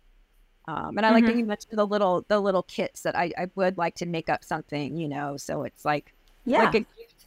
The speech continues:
Speaker 1: like a gift basket, you know, like, uh,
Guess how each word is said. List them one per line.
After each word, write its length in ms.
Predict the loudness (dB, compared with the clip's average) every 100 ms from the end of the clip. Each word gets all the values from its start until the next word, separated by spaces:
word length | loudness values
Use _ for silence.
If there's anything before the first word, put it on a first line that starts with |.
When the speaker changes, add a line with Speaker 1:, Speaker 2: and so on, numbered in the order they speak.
| _
Speaker 1:
like 120 | 0 0
a 80 |
gift 380 | 0 -2 -4 -6 -2
basket, 500 | -2 -2 -10 -10 -8
you 160 | -6 -4
know, 320 | -2 -2 -2
like, 320 | -2 -4 -6
uh, 100 | -6